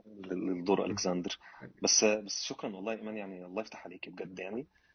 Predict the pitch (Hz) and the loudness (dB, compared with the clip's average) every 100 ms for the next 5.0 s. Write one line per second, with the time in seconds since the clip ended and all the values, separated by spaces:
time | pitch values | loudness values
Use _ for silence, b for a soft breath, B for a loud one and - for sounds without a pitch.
0 | b _ - 92 - 101 107 107 98 90 | b _ -8 -8 -2 0 2 2 0 -2
1 | 87 101 101 92 87 98 95 92 98 107 | 0 0 2 0 0 0 0 2 0 0
2 | 113 110 104 113 101 120 - 101 110 110 | -2 0 2 4 2 0 -2 -2 2 2
3 | - 104 107 107 113 _ b b - 104 | -2 -6 -2 -2 -2 _ b b -10 -6
4 | 95 - 120 - - 107 - _ 104 | -4 -4 -4 -2 4 4 2 _ -12